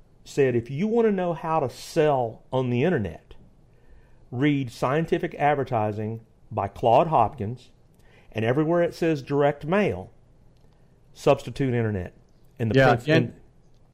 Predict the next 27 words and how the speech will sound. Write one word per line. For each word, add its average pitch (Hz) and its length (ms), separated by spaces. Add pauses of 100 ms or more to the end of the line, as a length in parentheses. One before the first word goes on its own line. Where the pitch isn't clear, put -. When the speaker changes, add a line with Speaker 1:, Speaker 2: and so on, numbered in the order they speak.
(300)
Speaker 2:
you 160 140
know, 196 80
I've 208 160
probably 170 280
read 165 220
that 135 220
book 131 180
three 151 200
or 135 40
four 143 220
times. 147 320
I've 127 160
listened 147 320
to 147 160
it 131 80
on 123 160
audio 135 580
a 127 60
time 139 340
or 117 60
two, 139 320
which 127 240
if 123 120
you 123 120
listen 214 360
to 143 140
books, 147 480